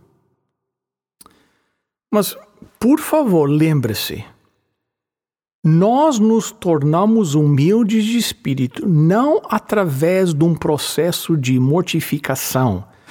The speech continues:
de nos rebaixarmos, mas sim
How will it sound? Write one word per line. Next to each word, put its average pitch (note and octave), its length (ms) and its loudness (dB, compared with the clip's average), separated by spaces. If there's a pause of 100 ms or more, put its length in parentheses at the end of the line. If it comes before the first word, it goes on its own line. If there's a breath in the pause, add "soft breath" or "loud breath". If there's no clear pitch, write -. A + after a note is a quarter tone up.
(320 loud breath)
de C#3 640 2
nos D#3+ 380 2
rebaixarmos, C#3+ 1400 -2 (760)
mas D#3 340 0
sim F#3+ 640 0